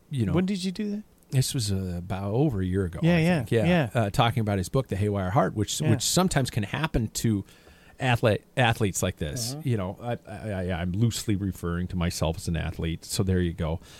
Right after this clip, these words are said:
Speaker 1: But, um, I, I, I, I think it's time to probably look a little bit further into it, where it's more of just an annoyance. I think the doc's gonna probably say, "Well, your diet was shit, you don't drink enough water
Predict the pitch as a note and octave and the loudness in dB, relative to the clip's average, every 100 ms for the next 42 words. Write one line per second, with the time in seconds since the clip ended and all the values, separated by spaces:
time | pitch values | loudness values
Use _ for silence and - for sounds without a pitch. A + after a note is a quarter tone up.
0 | - - B2+ B2+ A#2+ A2+ G#2 F#2 F2+ - | -14 -2 4 6 6 4 4 0 -4 -10
1 | - _ _ _ _ _ _ _ - - | -20 _ _ _ _ _ _ _ -8 -2
2 | C3 A#2+ A#2 C3 A#2 A2+ - - A2 - | -2 0 0 0 0 0 0 -2 -2 0
3 | - G3+ F3+ - C#3 C#3 A2+ - A2 A2 | 0 2 2 0 -2 -2 -2 -4 -2 0
4 | G#2 F#2+ G2+ - G2 G2 F#2 - G2+ G#2 | 0 2 0 0 0 0 -2 -2 2 4
5 | F#2 F2+ A#2+ D3+ D#3 - - - A#2 G#2 | 4 2 0 2 2 0 -4 -4 0 2
6 | - G#2 A2 B2 G#2 G#2+ - G2+ F2+ F#2 | 4 4 6 6 4 0 2 2 2 2
7 | G#2 A#2 - - B2 G3+ E3+ B2 A#2+ G#2+ | 2 2 0 2 2 2 2 2 4 4
8 | - - G2 - G2+ G2+ F#2+ F#2 E2+ A2+ | 2 -2 0 2 2 2 0 0 0 2
9 | A#2+ A#2 - - - - - - - - | 4 4 0 -8 -20 -20 -20 -20 -20 -20
10 | - _ _ _ - C#3 C3+ A#2+ A#2 A2+ | -20 _ _ _ -6 0 2 4 6 6
11 | A2+ G#2+ G2 - A2 G2 - _ - A2+ | 6 4 2 2 2 2 -2 _ -6 0
12 | G#2+ A#2+ B2 A#2+ A2 G#2+ - F#2 F2+ F2+ | 6 6 6 4 4 4 4 2 2 2
13 | F2+ F2+ | 2 0